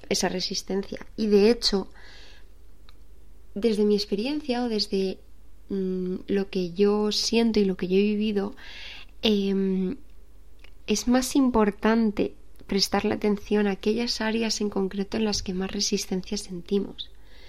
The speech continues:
Por ejemplo, eh, yo en el, en el área en la que más resistencia siento es en todo lo que tiene que ver con lo laboral,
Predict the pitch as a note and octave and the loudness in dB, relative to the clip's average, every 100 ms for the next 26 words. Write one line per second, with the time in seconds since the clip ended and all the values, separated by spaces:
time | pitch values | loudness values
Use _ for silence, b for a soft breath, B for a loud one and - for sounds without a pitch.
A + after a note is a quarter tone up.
0 | B B B B - G3 G3 G#3 G3+ G3 | B B B B -10 -2 -2 2 2 4
1 | G#3+ A3+ - - G#3 F#3+ G3 - E3+ F#3 | 2 0 -4 2 4 4 0 -6 -2 0
2 | A3 - - - G#3+ G3+ F#3+ F#3 - - | 0 -4 -14 0 4 6 6 2 -2 -10
3 | - - - - - - - G3+ F#3+ F#3+ | -16 -16 -16 -16 -16 -16 -4 -2 0 0
4 | G3+ A3 G#3+ G#3 G3+ G3 G3+ G#3 G3+ G#3+ | 2 2 2 2 2 2 2 0 -2 -4
5 | - G3 - G3 F#3+ - G3+ G3 G3+ B3 | -4 -6 -4 -4 -2 -2 2 2 2 0
6 | F#4 B B B B G#3 G#3 A3+ G#3 G3+ | -4 B B B B -2 2 2 2 2
7 | G3+ G3+ G3 - G3 G3 G3 G3+ F#3+ F#3 | 2 2 0 -2 -2 -2 -2 -2 -4 -4
8 | F#3 F#3 F3+ F3+ E3+ E3+ G3+ B3+ B3+ B3 | -8 -8 -8 -8 -8 -4 0 2 4 2
9 | B3+ | 0